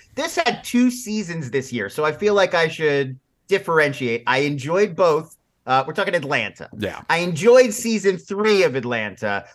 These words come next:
Speaker 1: but I don't know if it totally held together for me. I felt like it was a little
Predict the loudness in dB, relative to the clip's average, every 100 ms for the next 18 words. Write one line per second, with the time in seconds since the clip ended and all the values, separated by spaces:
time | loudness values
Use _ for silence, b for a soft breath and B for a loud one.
0 | _ 4 4 0 b _ 2 4 4 4
1 | 4 4 2 -2 -8 -4 2 2 2 -2
2 | -2 -2 -4 -6 -4 -2 -2 -2 -2 0
3 | -2 0 0 0 -4 -6 -6 -4 -4 -2
4 | -2 0 2 4 4 4 2